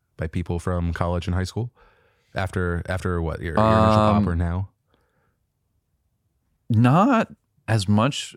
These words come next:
Speaker 2: as you would think, because I
Speaker 1: Mm-hmm.
Speaker 2: was very to myself <laughs> in,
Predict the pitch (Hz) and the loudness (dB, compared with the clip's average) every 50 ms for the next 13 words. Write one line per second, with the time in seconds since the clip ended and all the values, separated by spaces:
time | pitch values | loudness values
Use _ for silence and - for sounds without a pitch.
0 | _ _ 104 104 104 101 95 90 87 95 101 104 92 - _ - 98 90 82 82 | _ _ 0 2 2 0 0 -2 -2 0 0 0 0 0 _ 0 0 0 0 -2
1 | - - - - 98 98 104 98 95 90 87 90 107 113 120 123 120 113 107 104 | -4 -6 -4 0 0 2 2 2 0 0 0 0 2 2 2 2 2 0 -2 -4
2 | - - _ - - 107 98 85 82 - - - 85 85 78 - - _ _ _ | -8 -12 _ -4 0 2 2 2 2 0 -2 0 0 0 -2 -4 -8 _ _ _
3 | - 90 95 95 131 139 120 | 2 4 4 6 6 6 4